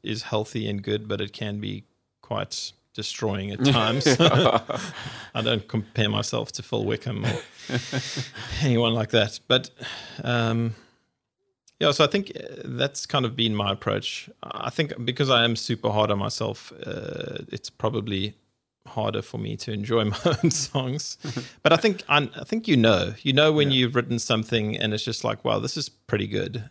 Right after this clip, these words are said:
Speaker 2: Yeah.
Speaker 1: Uh, I really like it." Um, and I, I often share stuff with my wife, well, often, always,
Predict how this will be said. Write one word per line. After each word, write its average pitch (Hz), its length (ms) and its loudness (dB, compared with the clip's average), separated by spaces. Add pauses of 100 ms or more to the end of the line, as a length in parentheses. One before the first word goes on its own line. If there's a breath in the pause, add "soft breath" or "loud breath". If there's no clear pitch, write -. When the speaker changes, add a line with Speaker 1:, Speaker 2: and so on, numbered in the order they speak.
Speaker 2:
Yeah. - 160 -6
Speaker 1:
Uh, 104 320 -4 (100)
I - 140 -8
really 117 300 2
like 101 320 2
it." - 320 -2 (520 soft breath)
Um, 104 640 -4
and 117 120 0
I, - 300 -2
I 123 60 -14
often 123 380 -2 (400)
share - 280 0
stuff 107 300 -2
with - 260 -6
my 107 180 -4
wife, 101 420 -4
well, 95 260 -6 (560)
often, 101 360 -8 (140)
always, 98 540 -6